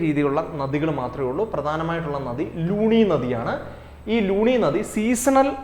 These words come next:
ആയിട്ടുള്ള നദികളാണ്. അതായത് നമുക്ക് മഴ അല്ലെങ്കിൽ മൺസൂണിൻ്റെ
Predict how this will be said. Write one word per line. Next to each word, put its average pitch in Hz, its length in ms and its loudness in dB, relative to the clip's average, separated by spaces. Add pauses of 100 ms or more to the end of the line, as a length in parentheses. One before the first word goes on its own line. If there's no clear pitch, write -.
ആയിട്ടുള്ള 165 400 -2 (120)
നദികളാണ്. 123 460 0 (500)
അതായത് 170 320 6 (220)
നമുക്ക് 160 300 0
മഴ 160 120 4 (240)
അല്ലെങ്കിൽ 151 280 -2
മൺസൂണിൻ്റെ 170 400 0